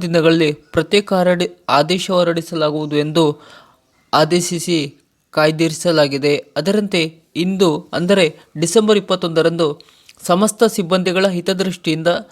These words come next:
ಸಂಸ್ಥೆಯ ಅಧಿಕಾರಿ ಸಿಬ್ಬಂದಿಗಳಿಗೆ ಜುಲೈ ಎರಡ್ ಸಾವಿರದ ಇಪ್ಪತ್ತೆರಡರಿಂದ ನವೆಂಬರ್ ಎರಡ್ ಸಾವಿರದ ಇಪ್ಪತ್ತೆರಡನೇ ಮಾಹೆಯವರೆಗಿನ ಐದು ತಿಂಗಳಿನ ಮೂರು ಪಾಯಿಂಟ್ ಎಪ್ಪತ್ತೈದು ಪರ್ಸೆಂಟ್ ತುಟ್ಟಿ ಭತ್ಯೆ ಹಿಂಬಾಕಿ ಮೊತ್ತ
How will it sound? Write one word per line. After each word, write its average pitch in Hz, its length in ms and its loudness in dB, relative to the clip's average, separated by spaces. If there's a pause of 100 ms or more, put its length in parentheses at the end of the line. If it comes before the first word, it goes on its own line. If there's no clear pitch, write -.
(320)
ಸಂಸ್ಥೆಯ 185 480 2
ಅಧಿಕಾರಿ 196 460 0 (240)
ಸಿಬ್ಬಂದಿಗಳಿಗೆ 165 720 0 (300)
ಜುಲೈ 190 200 2 (160)
ಎರಡ್ 156 160 -2
ಸಾವಿರದ 202 220 -2
ಇಪ್ಪತ್ತೆರಡರಿಂದ 180 680 -2 (600)
ನವೆಂಬರ್ 202 360 2 (140)
ಎರಡ್ - 160 -2
ಸಾವಿರದ 190 220 -2
ಇಪ್ಪತ್ತೆರಡನೇ 180 680 2 (520)
ಮಾಹೆಯವರೆಗಿನ 170 800 2 (300)
ಐದು 160 140 -2 (100)
ತಿಂಗಳಿನ 156 380 0 (380)
ಮೂರು 175 180 -2 (100)
ಪಾಯಿಂಟ್ 208 240 -4 (300)
ಎಪ್ಪತ್ತೈದು 208 480 -2
ಪರ್ಸೆಂಟ್ 180 340 -4 (120)
ತುಟ್ಟಿ 170 300 -4
ಭತ್ಯೆ 160 260 -2
ಹಿಂಬಾಕಿ 175 500 -2
ಮೊತ್ತ 151 160 -8